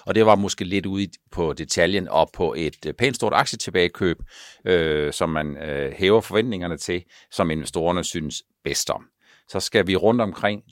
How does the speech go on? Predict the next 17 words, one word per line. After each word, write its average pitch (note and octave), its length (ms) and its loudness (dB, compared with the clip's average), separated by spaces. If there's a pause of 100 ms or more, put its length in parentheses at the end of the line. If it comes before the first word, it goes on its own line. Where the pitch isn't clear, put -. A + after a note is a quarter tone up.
Danske F#2 280 -4
Banks G2 220 -2
hovedpiner. A2 500 -4
Det G#2+ 200 -4
ser A2 160 2
ud G#2+ 140 0
som F#2 160 -4
om, F2+ 260 0
øh, D#2+ 540 0 (360)
dem, G2+ 160 4
som, E2+ 440 0
øh, D#2 260 0 (540)
har E2 240 6
investeret F2 420 0
i E2+ 40 2
Danske E2 300 -2
Bank, C#2+ 320 0